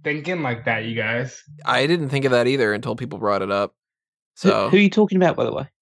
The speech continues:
Speaker 3: Who's, who's this Chris Benoit? I don't thi-, I don't, I don't recall him being in the, uh, on the network or anything like that. <laughs>
Speaker 2: No, see, who isn't Chris Benoit? Who is Jim Neidhart?
Speaker 3: Uh.
Speaker 2: <laughs>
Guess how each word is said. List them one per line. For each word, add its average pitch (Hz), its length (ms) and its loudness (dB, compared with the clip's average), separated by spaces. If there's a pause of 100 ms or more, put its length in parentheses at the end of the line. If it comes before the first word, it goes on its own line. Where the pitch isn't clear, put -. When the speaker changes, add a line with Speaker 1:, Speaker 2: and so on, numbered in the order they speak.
(360)
Speaker 3:
Who's, 139 340 -6
who's 151 140 4
this 151 160 0
Chris - 160 -4
Benoit? 127 300 2
I 82 80 0
don't 113 180 -4
thi-, - 160 -4
I 120 80 4
don't, 117 260 0 (120)
I 123 80 2
don't 120 120 0
recall 120 320 2
him 117 200 0
being 117 180 2
in 117 160 -2
the, 117 220 0
uh, 123 140 0 (300)
on - 80 -4
the 120 60 2
network 135 500 2
or 127 120 -2
anything 127 240 -2
like 127 140 4
that. 156 260 0 (140)
<laughs> - 100 -20
Speaker 2:
No, 135 180 0
see, 131 220 -2
who 180 260 6
isn't 123 280 0
Chris 117 200 -4
Benoit? 113 440 -2
Who 127 160 0
is 113 120 -6 (220)
Jim 107 160 -10
Neidhart? 123 420 -10 (1300)
Speaker 3:
Uh. 120 320 4
Speaker 2:
<laughs> 120 60 -20